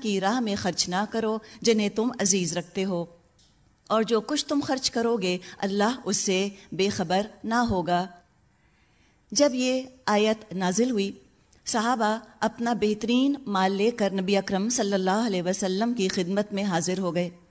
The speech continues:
ابو طلحہ، انہوں نے اپنا باغ، بے رحا اس کا نام تھا، اس میں میٹھے پانی کا کنواں تھا، وہ انہوں نے اللہ کے نام پر دیا۔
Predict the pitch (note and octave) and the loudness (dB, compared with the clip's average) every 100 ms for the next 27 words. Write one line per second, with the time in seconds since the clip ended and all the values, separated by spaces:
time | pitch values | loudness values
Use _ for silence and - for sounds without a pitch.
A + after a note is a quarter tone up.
0 | _ _ - G#3 G#3+ B3 A#3 A3+ A3 D#4 | _ _ -4 0 2 4 2 4 2 0
1 | - - _ - B3 C4+ C4 C4 G3 - | -8 -20 _ 0 4 4 4 2 0 -2
2 | G#3 G#3 - G3+ A#3 F3+ F3+ - - - | 0 0 0 2 4 2 0 -16 -20 -4
3 | G3+ A3 A3+ A#3+ B3 B3+ G#3 - G3 F#3 | 0 2 2 2 2 2 0 -2 -2 0
4 | G3 B3 G#3+ E4 - G#3 A3 G#3+ G#3 G#3+ | 0 0 -2 -2 -4 -4 -2 -2 0 0
5 | C4 B3+ B3 G3+ G#3 A3 G#3 F#3 G3 F#3+ | 0 0 0 0 0 -2 0 0 0 -2
6 | G#3 A#3+ G#3 - - _ _ - B3+ A#3+ | -2 0 -2 -4 -12 _ _ 0 2 4
7 | G#3+ G3+ F#3 G3 A3+ - A3 G3 G3+ G#3+ | 2 2 2 0 -2 -4 -2 -2 -2 -2
8 | G#3 G#3 G#3 | -2 0 0